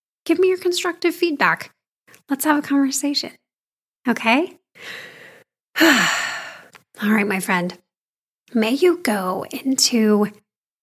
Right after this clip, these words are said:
the rest of your day, the rest of your week, feeling empowered, feeling like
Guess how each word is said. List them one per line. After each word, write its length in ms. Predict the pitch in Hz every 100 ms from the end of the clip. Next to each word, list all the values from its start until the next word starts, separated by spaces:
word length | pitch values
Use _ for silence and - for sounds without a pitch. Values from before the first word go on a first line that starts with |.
| _ _
the 100 | -
rest 360 | 185 277 - 302
of 100 | 262
your 160 | 233
day, 640 | 180 185 170 170 170 190 - _ _ -
the 80 | 220
rest 260 | 240 -
of 100 | 233
your 140 | 220 190
week, 520 | 180 180 - - - _ _ _ _ _ _ _ -
feeling 340 | 240 226 214
empowered, 720 | 185 185 - 196 196 190 220 - _ _ _ _ _ _ _ _ -
feeling 460 | 226 220 214 208
like 380 | 208 190 185 -